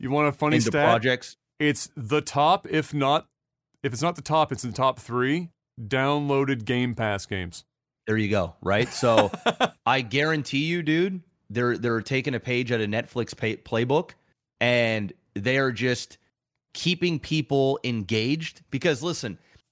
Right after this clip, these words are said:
Speaker 2: if you play, if you play Fallout seventy-six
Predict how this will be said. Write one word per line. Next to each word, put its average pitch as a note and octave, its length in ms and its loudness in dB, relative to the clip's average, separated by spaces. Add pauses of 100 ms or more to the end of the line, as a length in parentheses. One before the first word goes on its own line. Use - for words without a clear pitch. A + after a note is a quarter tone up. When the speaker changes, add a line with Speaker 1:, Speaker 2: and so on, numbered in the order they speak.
(100)
Speaker 2:
if C3 160 -4
you A3 80 2
play, G#3+ 320 2
if D3+ 180 0
you G3+ 100 -4
play F3+ 280 -2
Fallout D3 440 0
seventy-six A#2 840 -4